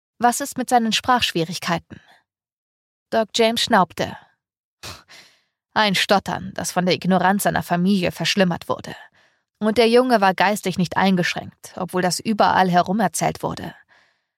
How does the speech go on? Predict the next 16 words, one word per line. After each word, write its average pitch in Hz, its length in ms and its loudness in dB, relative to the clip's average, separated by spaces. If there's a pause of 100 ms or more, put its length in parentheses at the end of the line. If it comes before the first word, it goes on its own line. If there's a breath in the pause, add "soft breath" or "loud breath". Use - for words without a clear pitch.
Ich 247 160 -2
habe 254 140 4
Cornelius' 247 540 2
Umgang 226 340 2
damit 175 280 2
nie 208 120 2
verstanden. - 720 0 (360)
Edward 180 440 -4
wegzuschicken 190 640 0
wirkte 185 240 2
auf 180 80 -2
mich - 160 -6
grausam.“ - 420 2 (1200)
„Dad, 208 560 -2 (260)
glaubst 220 400 0
du, 254 160 2